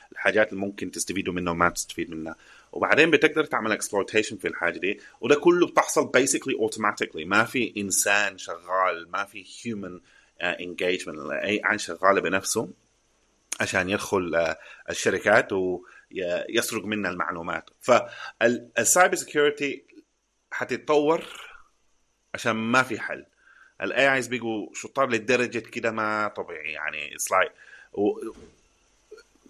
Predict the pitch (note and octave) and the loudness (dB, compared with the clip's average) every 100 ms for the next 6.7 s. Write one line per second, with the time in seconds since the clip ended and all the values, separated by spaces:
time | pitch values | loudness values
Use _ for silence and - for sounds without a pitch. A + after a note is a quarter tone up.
0 | - - - - - - - F3 F3 G#3 | -14 -14 -14 -14 -16 -20 -2 0 4 4
1 | F3+ F#2 D2+ C#2+ G2+ G#2+ F#2 G#2 A#2 A#2+ | 6 4 0 -6 -6 0 0 2 0 0
2 | - E3+ D3+ C3+ - C3+ B2 - A#2+ B2+ | -2 -2 0 -2 2 2 2 0 2 2
3 | C3+ B2+ - G#2+ G#2 G#2+ G2 - - G2+ | 0 -6 -6 -4 -2 -4 -6 -14 -12 2
4 | F#2+ F2+ D#2+ F2+ - - _ - - - | 2 2 0 -6 -8 -18 _ -20 -20 -20
5 | _ - G2+ B2 C3 - B2+ A2+ G2 G2 | _ -2 0 2 0 2 2 4 6 6
6 | G2 F#2 F2+ F2 F2 G#2+ | 4 0 0 -4 -6 -10